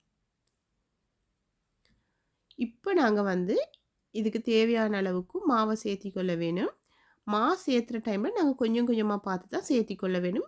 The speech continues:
இதுக்கு நான் வந்து கிட்டத்தட்ட ஒரு கிலோ அளவுக்கு மா எடுத்திருக்கிறேன். இதுக்கு நீங்க மைதா மாவு அல்லது கோதுமை மாவு சேர்த்திக்கொள்ளலும். மாவை சேர்த்தினதுக்கு பிறகு எங்களுக்கு தேவையான அளவுக்கு உப்பு சேர்த்திக்கொள்ள வேணும். அதோட ஒரு தேக்கரண்டி அளவுக்கு வெனிலா எசன்ஸ் சேர்த்திக்கொள்றேன்.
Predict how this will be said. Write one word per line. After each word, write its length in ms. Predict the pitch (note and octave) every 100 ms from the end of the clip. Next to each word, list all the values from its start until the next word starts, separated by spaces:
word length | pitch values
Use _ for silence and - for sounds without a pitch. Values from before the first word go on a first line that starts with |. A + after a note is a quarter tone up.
| -
இதுக்கு 240 | A3 D4+ F#4+
நான் 220 | C#4 G3+
வந்து 160 | F#3+ D4
கிட்டத்தட்ட 500 | - B3+ A3 G#3 B3 D4+
ஒரு 200 | A#3 E4+
கிலோ 260 | - E4+ C#4+ A#3+
அளவுக்கு 320 | G3 F#3+ A#4 A#4+
மா 100 | C4+ G3
எடுத்திருக்கிறேன். 640 | F3+ F3+ F3+ F3 E3+ F3 C#4+
இதுக்கு 240 | A#3+ C#4+ F4 C#4+
நீங்க 180 | A3+ E4+
மைதா 400 | C4 A3 A3+ A#3 A3
மாவு 240 | G3 G#3+ F4+
அல்லது 220 | E4+ C4+
கோதுமை 340 | A3+ A3 G#3 G3 F3+
மாவு 200 | E3+ C#4 -
சேர்த்திக்கொள்ளலும். 800 | A#3 - F#3 F3+ F3 E3+ F3 D#4 A3
மாவை 260 | A3+ B3+ D#4+ D4+
சேர்த்தினதுக்கு 560 | A3+ A3+ A#3+ A3+ A3 A3
பிறகு 360 | F#3 F#3 F3 C#4 C#5 C5
எங்களுக்கு 280 | A#3 G#3 G#3 G#3+
தேவையான 420 | G3+ G#3+ G#3+ G#3
அளவுக்கு 260 | F#3+ G3+ G3
உப்பு 200 | - A3
சேர்த்திக்கொள்ள 500 | G#3+ F#3+ G3 F#3+ G3 F#3+ G3
வேணும். 260 | G3+ G4+ -
அதோட 480 | G#3 G3+ G3+ G3 A#4+ -
ஒரு 220 | A3+ B3 D#4+ C4
தேக்கரண்டி 580 | G#3 G#3 G#3 F#3+ F#3
அளவுக்கு 480 | F3+ F3 F3 F3 B3+ D5 - _ _ _ _ G3+
வெனிலா 380 | G#3+ A3+ A3 G3+
எசன்ஸ் 400 | F#3+ A#3+ A4+ -
சேர்த்திக்கொள்றேன். 720 | A3+ F3+ F3+ F3 D#3+ E3+ C4+